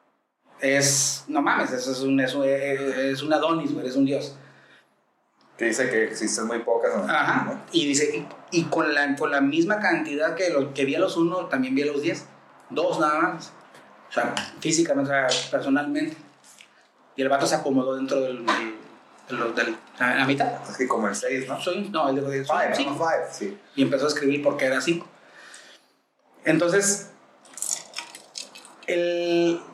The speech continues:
Speaker 1: yo lo acomodé en cuanto a la estatura. Se me hizo así como que, güey...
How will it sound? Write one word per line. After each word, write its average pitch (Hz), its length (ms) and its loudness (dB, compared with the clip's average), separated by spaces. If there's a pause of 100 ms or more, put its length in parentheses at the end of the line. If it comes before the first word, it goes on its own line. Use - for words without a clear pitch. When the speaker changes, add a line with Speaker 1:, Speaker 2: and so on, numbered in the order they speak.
(160)
Speaker 1:
yo 175 180 0
lo 226 80 2
acomodé 190 500 2
en 196 80 -6
cuanto 202 260 0
a 180 40 2
la 170 80 4
estatura. 214 400 -2 (500)
Se 156 180 -2
me 151 120 0
hizo 180 360 0
así 170 160 -2
como 180 180 -2
que, 156 140 0
güey... 220 220 0